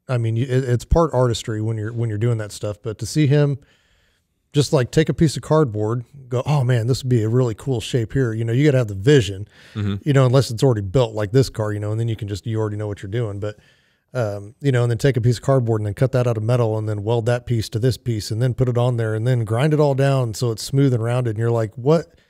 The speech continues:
Speaker 2: What just happened?
Speaker 1: I know what that piece looked like when you started. How did you get it to look like that? It's just not, welders,
Speaker 2: Yeah.
Speaker 1: welders and metal workers just impress me. I'm, I'm extremely impressed by that trade.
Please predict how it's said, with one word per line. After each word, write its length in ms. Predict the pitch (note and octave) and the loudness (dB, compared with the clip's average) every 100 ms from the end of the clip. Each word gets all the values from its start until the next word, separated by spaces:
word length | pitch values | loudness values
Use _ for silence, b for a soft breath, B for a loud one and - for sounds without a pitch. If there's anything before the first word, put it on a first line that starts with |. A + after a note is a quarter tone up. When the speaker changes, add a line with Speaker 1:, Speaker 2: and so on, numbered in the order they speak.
| _ _ _ C#3+ | _ _ _ -2
Speaker 2:
What 160 | F#3+ | -2
just 180 | F#3 E3+ | 0 0
happened? 320 | F#3+ F#3+ E3+ | 0 2 2
Speaker 1:
I 80 | D#3+ | 4
know 480 | E3+ F#3 G#3 F3+ D3 A#2+ | 6 8 8 8 4 0
what 260 | B2+ D3 D#3+ | 0 2 4
that 180 | D3+ - | 2 4
piece 260 | D3 - | 2 4
looked 180 | C#3+ - | 2 2
like 200 | C3 A2+ | 2 2
when 100 | A#2+ | 0
you 80 | G#2+ | -2
started. 360 | - B2+ A#2 G2+ | 0 2 2 2
How 100 | B2 | 2
did 180 | C3 A#2+ | 2 4
you 60 | |
get 140 | A#2+ B2 | 2 2
it 80 | |
to 80 | G#2+ | 0
look 160 | A2 G#2+ | -2 -2
like 160 | G2 | -6
that? 180 | - G2+ | -6 -8
It's 80 | G2 | -6
just 220 | A#2+ A2+ | -4 -4
not, 160 | A#2+ A2 _ _ _ _ _ | -6 -10 _ _ _ _ _
welders, 560 | B2 C3 E3+ E3+ D#3+ - | 0 6 8 8 6 4
Speaker 2:
Yeah. 80 | C#3 | 4
Speaker 1:
welders 320 | D#3 F3 C#3+ | 6 8 6
and 100 | C3 | 6
metal 220 | C3 B2+ | 6 4
workers 300 | A2 A2 G#2+ | 4 2 0
just 180 | G#2 A2+ | -2 -4
impress 340 | A2 A2 G2+ A2 | -4 -2 -4 -6
me. 100 | G#2 | -8
I'm, 180 | G#2 | -6
I'm 160 | G#2 G2+ | -6 -6
extremely 400 | G2 - A2 G2+ | -6 -4 -4 -6
impressed 300 | F#2 G#2 - | -6 -6 -4
by 100 | G2+ | -8
that 180 | F#2+ - | -8 -8
trade. 300 | G#2 F#2 | -8 -8